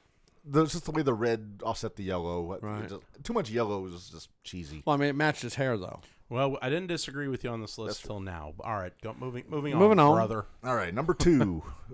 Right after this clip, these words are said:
Speaker 1: We saw this guy on Saturday, Narge, and he was wearing the shirt.
Speaker 3: Oh, yeah.
Speaker 1: Austin three sixteen.
Speaker 2: We saw him on
Speaker 3: Absolutely.
Speaker 2: Sunday, too.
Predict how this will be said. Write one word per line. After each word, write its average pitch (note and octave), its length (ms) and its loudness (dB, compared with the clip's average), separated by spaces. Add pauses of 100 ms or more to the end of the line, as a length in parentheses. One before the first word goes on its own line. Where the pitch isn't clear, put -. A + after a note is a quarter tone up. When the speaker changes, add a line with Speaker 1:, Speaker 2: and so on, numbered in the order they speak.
(120)
Speaker 1:
We G#2 100 -2
saw A2+ 220 2
this A#2 200 0
guy C3 260 2
on C#3 140 0
Saturday, A#2 420 2
Narge, G2+ 400 -2
and F#2 80 -4
he G2 80 -2
was G2+ 120 0
wearing G#2 280 0
the A#2 60 -4
shirt. F2 320 -4 (400)
Speaker 3:
Oh, G#2+ 100 -10
yeah. A2 340 -6
Speaker 1:
Austin G2+ 300 2
three A#2 180 -2
sixteen. E2 600 -8 (680)
Speaker 2:
We B2 80 -2
saw C#3 140 4
him A#2+ 80 4
on A#2+ 80 4
Speaker 3:
Absolutely. A#2 80 -2
Speaker 2:
Sunday, D3+ 320 4
too. A#2+ 320 2